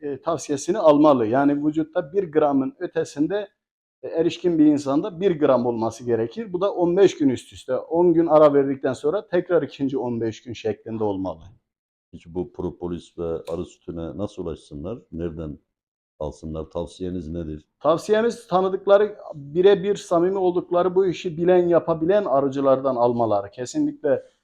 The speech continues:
Speaker 1: arıcının dışında almamaları. Çünkü sanayi ürünü değil. Bunun şu anda taklit ve tahşişi piyasada çok. Özellikle Çin'den sanayiciler getiriyor bunu. Getirirken de piyasada insanları ve tüketiciyi aldatıyorlar.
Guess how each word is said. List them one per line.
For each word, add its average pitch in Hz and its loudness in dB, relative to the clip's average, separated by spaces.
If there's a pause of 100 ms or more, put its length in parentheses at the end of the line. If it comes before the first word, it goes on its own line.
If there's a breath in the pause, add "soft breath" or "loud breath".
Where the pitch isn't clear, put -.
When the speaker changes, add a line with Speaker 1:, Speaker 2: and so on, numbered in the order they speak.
(160)
Speaker 1:
arıcının 143 4
dışında 131 0
almamaları. 170 4
Çünkü 156 -4
sanayi 156 2
ürünü 156 0
değil. 180 2
Bunun 151 2
şu 151 -2
anda 151 0
taklit 147 0
ve 147 0
tahşişi - -4
piyasada 143 0
çok. 175 -2 (400)
Özellikle 147 4
Çin'den 156 4 (380)
sanayiciler 147 4
getiriyor 151 6
bunu. 180 2
Getirirken 156 2
de 147 2
piyasada 165 0
insanları 156 2
ve 143 4
tüketiciyi 147 0
aldatıyorlar. 165 4